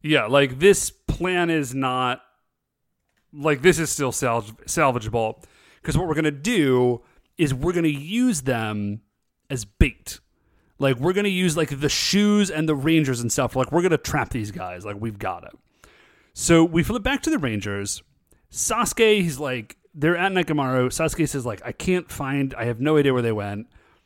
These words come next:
But they hear this thumping from inside Nekomaru. And they have captured these shoes. They put them in a box. And now the shoes are in the box, like,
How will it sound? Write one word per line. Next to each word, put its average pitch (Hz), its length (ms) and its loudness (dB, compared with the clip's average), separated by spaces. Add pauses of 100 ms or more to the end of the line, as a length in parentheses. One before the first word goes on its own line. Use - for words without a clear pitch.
(440)
But 165 440 0
they 156 100 2
hear 196 180 0
this 180 160 -2
thumping 208 240 -2
from 151 160 -4
inside 131 240 -2
Nekomaru. 135 540 -4 (180)
And 156 240 -2
they 160 120 0
have 135 280 0 (260)
captured 220 400 0
these 180 160 -2
shoes. 160 300 0
They 147 100 0
put 170 180 -2
them 180 100 -6
in 170 80 0
a 147 60 2
box. 117 400 -6
And 151 140 -4
now 156 120 0
the 147 100 0
shoes 226 340 0
are 180 100 2
in 170 100 4
the 160 80 4
box, 127 360 -2
like, 117 320 -6